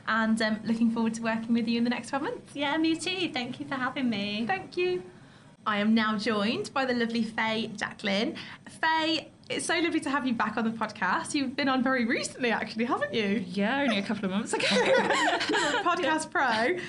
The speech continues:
Speaker 1: Pro. Um, for those of, for those who, listeners who maybe didn't listen to the previous
Speaker 3: Yeah.
Speaker 1: podcast, can you just introduce yourself, tell us a little bit about who you are and, and where you work?
Speaker 3: Yep.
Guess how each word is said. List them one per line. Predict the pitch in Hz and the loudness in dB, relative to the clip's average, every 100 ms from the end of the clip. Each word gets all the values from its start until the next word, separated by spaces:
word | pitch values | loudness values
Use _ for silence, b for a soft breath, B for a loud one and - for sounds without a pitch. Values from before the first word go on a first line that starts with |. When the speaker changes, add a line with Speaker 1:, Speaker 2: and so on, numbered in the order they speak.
| B B | B B
Speaker 1:
Pro. | 269 | 0
Um, | 294 285 - | 2 -2 -2
for | 330 | 2
those | 320 349 349 | 4 4 2
of, | 349 - 240 | 0 -4 -2
for | |
those | 302 311 | 2 2
who, | 311 320 - | 4 2 2
listeners | 294 - 294 | 0 0 0
who | 285 | 2
maybe | 277 262 | 2 2
didn't | 262 240 | 2 2
listen | 247 240 | 2 0
to | 240 | 0
the | |
previous | 220 277 254 | 0 0 0
Speaker 3:
Yeah. | - | -2
Speaker 1:
podcast, | 240 240 240 - | -2 -2 -2 0
can | 269 | 2
you | 277 | 2
just | - - - - | -2 -6 -16 -6
introduce | 294 285 247 254 254 226 240 | -2 -2 -2 -2 -2 -2 -2
yourself, | 240 247 226 226 233 - | -2 0 2 2 0 -4
tell | 247 | -2
us | 240 | 0
a | |
little | 226 214 | 0 -2
bit | - | -2
about | 208 | 0
who | |
you | 226 226 | 0 2
are | 214 208 | 2 2
and, | 202 208 | 0 0
and | 214 | -2
where | 214 | 0
you | 208 | -2
work? | 202 - - - - | -2 -4 -6 -14 -8
Speaker 3:
Yep. | 208 | -8